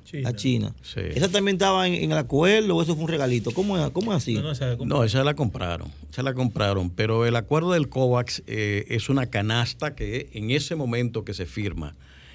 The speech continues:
Speaker 3: quedaba abierta porque no habían vacunas. Esto es importante que lo sepamos. A la hora en que yo firmo el covax, estaban en fase dos y fase tres la investigación.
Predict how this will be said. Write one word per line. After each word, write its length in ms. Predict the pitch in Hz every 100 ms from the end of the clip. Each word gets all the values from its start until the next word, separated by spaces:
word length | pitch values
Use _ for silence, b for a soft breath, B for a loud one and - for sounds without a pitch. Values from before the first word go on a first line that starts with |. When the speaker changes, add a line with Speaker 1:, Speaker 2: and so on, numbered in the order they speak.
| b
Speaker 3:
quedaba 340 | - 113 120 135
abierta 420 | 123 120 113 120
porque 240 | 113 104
no 160 | 110 120
habían 400 | 123 113 139 117
vacunas. 580 | 92 80 110 104 80 78
Esto 260 | 95 -
es 80 | 127
importante 680 | 127 123 98 - 113 98 107
que 80 | 98
lo 80 | 92
sepamos. 640 | - 78 117 104 76 - B B B - -
A 140 | 110
la 140 | 107
hora 180 | 120 160
en 100 | 175
que 120 | 151
yo 140 | 127 139
firmo 340 | - 135 123
el 100 | 107
covax, 540 | - 113 95 82 - - b b b - -
estaban 520 | 107 - 120 131 131
en 120 | 120
fase 340 | - 127 127 113
dos 300 | 120 127 120
y 60 |
fase 360 | - 127 123 110
tres 300 | 123 139 120
la 160 | 110
investigación. 800 | 104 95 - 95 85 - 135 101